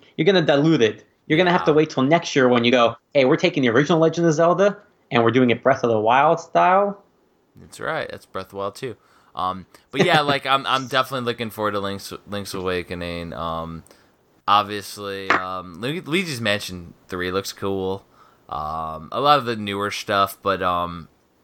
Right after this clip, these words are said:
Speaker 2: obviously Doom sixty-four, a little bit of Kyle Katarn. The retro mode in the Sonic
Speaker 1: Mm-hmm.
Speaker 2: game is just hitting the right, um, the right niche for me.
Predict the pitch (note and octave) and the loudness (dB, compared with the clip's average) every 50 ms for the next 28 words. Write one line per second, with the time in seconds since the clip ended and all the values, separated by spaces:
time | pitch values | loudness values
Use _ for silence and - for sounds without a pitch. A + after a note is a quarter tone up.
0 | _ _ - A2+ B2 A#2 A2 A#2 G#2+ - - A2 G2+ F#2+ G#2 G2+ G2 - - F#2+ | _ _ 4 4 4 4 2 -2 -6 -6 -6 -8 -6 -6 -8 -8 -8 -8 -8 -10
1 | - - G2 F2 - - E2 E2 E2 E2 E2 D#2+ E2 E2 E2 - - - - _ | -10 -10 -12 -12 -10 -8 -6 -4 -2 0 0 0 0 -2 -2 -6 -14 -20 -20 _
2 | _ _ - F#2 F2+ F2 E2+ D#2+ E2+ F2 F2 - - - F#2 F2+ F2+ F2+ F2 - | _ _ -10 -8 -8 -8 -8 -8 -10 -10 -10 -10 -4 -2 -2 0 0 -2 -4 -8
3 | - - - - - - E2 D#2+ E2 E2 E2 E2 E2 E2 E2 D#2+ - _ - - | -14 -18 -18 -18 -12 -8 -6 -4 -2 -2 -2 -2 -4 -6 -10 -12 -16 _ -20 -20
4 | _ _ - F#2+ F#2 F2 G#2+ A2 A2 - - A#2 A2 G#2+ G#2 G2+ G2 G2 G2 G2+ | _ _ -6 -4 -2 0 0 0 0 0 -4 -6 -6 -8 -6 -8 -6 -6 -4 -4
5 | G2+ G2+ F#2+ G2 F#2+ F#2+ F#2 - - - F3+ E3+ D#3+ F3 E3+ F#3 A#3 - - G2 | -4 -6 -8 -10 -14 -14 -14 -8 0 2 4 6 6 6 4 4 2 -2 -4 -6
6 | G2 F#2+ F#2+ G2 F#2+ - - F#2 - - G#2 - E2 F#2 F2+ F2+ F2+ F2+ F2+ F2 | -6 -8 -8 -10 -10 -10 -10 -10 -10 -10 -10 -10 -8 -8 -6 -4 -2 0 0 0
7 | F2 F2 F2+ - - E2+ F2 E2 E2 D#2+ D#2 D#2+ D#2+ - - _ _ _ _ - | -2 -4 -6 -6 -4 -4 -2 -2 -2 -4 -8 -10 -12 -14 -18 _ _ _ _ -10
8 | G#2+ A#2 B2 A#2 G#2+ - - - F#2 F#2+ F#2+ F#2 F#2+ F#2+ F#2 - - - - - | -4 -2 -2 -2 -2 -4 -8 -12 -14 -12 -12 -10 -12 -12 -12 -14 -16 -16 -10 -10
9 | - - F2 F2 - - - - - | -10 -8 -4 -4 -4 0 0 0 0